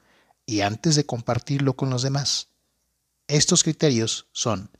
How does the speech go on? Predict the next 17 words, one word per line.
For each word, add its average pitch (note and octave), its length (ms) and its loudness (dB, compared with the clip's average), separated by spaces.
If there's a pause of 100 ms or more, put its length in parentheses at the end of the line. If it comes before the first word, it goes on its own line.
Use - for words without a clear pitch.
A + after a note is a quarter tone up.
(440)
seriedad, G#2 560 0 (680)
detalle, B2+ 640 0 (520)
discernimiento D#3 1080 4 (380)
y C#3 100 -6
sustento. - 600 -4 (840)
Si - 160 0
bien D#3+ 220 6
aplican F3+ 380 0
con B2+ 180 -4
más D3+ 140 4
rigor D3 340 6
en A#2+ 120 0
el A2+ 140 0
ámbito D3+ 360 2
de D3+ 80 4
la D3 80 4
investigación, C#3+ 920 0